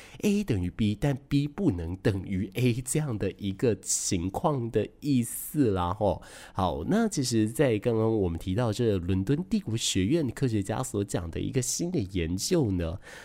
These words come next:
嗯，这当中的精神病学家他有说哦，这个研究其实是忧郁症患者脑中血清素释放减弱的一个第一个直接证据。因为这样的一个争论，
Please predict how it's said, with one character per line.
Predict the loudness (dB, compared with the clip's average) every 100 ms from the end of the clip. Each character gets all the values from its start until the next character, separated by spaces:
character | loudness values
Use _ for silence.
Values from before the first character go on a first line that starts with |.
| -4
嗯， | 0 0
这 | 2 0
当 | 0 0 2
中 | 2 4
的 | 2
精 | 2 0
神 | 0 0 0
病 | 0 -2
学 | 0 0
家 | 0 -2 -2
他 | -10 -8
有 | -4 -4
说 | -2 0 4 4
哦， | 4 0 -12 -14 0
这 | 2 4
个 | 6 6
研 | 6 2
究 | 2 0
其 | 0 -2
实 | 0 0
是 | 0 0
忧 | 2 4
郁 |
症 | 2
患 | 2 0
者 | 2 2
脑 | 2 0 -2 -2
中 | 0 0
血 | -2 0
清 | 0 -2
素 | -2 0
释 | -2 -2 0 2
放 | 2 0 0 -4
减 | -2 2 2 2
弱 | 0 4 4 2 -10 -20 _
的 | 2 2
一 | 0
个 | -2
第 | 0 -2
一 | 0
个 | 2 0 0
直 | -4 -2 0
接 | 0 0
证 | 2 0 0
据。 | 0 2 2 0 -14 -2
因 | 2
为 | 2
这 | 4 2
样 | 2
的 | 0 0
一 | -2
个 | -2
争 | 0 2 4 4
论， | 2